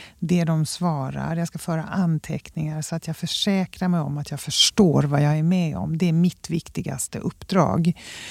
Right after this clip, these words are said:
Och jag ska göra som de säger. Jag ska inte fuska.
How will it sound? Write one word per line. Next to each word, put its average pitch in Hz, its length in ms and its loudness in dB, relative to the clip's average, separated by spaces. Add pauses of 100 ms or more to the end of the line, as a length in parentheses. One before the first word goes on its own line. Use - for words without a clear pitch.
(280)
Och - 320 4
jag 165 120 2
ska - 160 0
göra 160 460 2
som 151 240 -2
de 147 180 -4
säger. 170 600 -2
Jag 160 180 -6
ska - 140 -8 (120)
inte 147 800 4 (880)
fuska. - 600 4